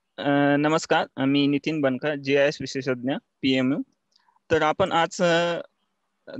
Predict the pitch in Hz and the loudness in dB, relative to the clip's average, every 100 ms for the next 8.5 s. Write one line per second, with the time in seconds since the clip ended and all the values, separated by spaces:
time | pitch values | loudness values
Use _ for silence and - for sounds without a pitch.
0 | 135 139 147 151 147 156 160 151 135 139 | -2 0 2 2 2 2 0 2 2 2
1 | 147 165 165 147 139 151 147 135 135 135 | 2 -2 -6 -6 -4 -4 -4 -4 -4 -6
2 | - 123 131 139 147 131 127 139 143 143 | -8 -8 -6 -6 -6 -2 0 0 -4 -6
3 | 131 110 120 123 135 113 131 120 - 131 | -4 -6 -6 -6 -6 -6 -10 -8 -6 -4
4 | 135 - 131 - 135 143 123 160 139 143 | -6 -4 -6 -2 -4 -2 -4 -2 0 -2
5 | 123 127 135 117 92 - 135 131 135 131 | -2 -4 -2 -4 -6 -4 -2 0 -2 -4
6 | 131 113 113 98 110 147 _ _ _ 160 | -4 -4 -4 -6 -8 -12 _ _ _ -8
7 | - 156 175 170 190 170 170 147 143 143 | -2 -2 0 -2 -2 -2 0 -2 0 0
8 | 170 - 160 143 | 0 -2 -2 -2